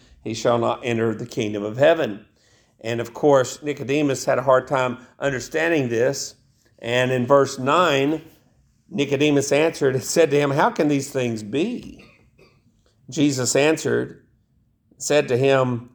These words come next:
"Are you the teacher of Israel and do not know these things? Most assuredly, I say to you,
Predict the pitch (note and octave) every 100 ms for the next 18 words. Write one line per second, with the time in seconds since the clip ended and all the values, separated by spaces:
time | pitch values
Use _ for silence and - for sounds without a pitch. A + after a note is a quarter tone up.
0 | _ G#2+ A#2+ F#3+ A#3+ - D3+ D#3 - F3+
1 | F#3+ F#3+ _ _ A2+ A#2+ G3 G#3+ A#2+ A2+
2 | B2 B2 B2 C3+ C3 A#2+ A2+ A2+ D3+ A3
3 | A3+ - A#3+ C4+ D#4+ - _ _ _ _
4 | B2+ F#3 G3+ B2+ - F#3 E3+ C#3 C3 -
5 | D3+ F3 B2 A2 G#2 A2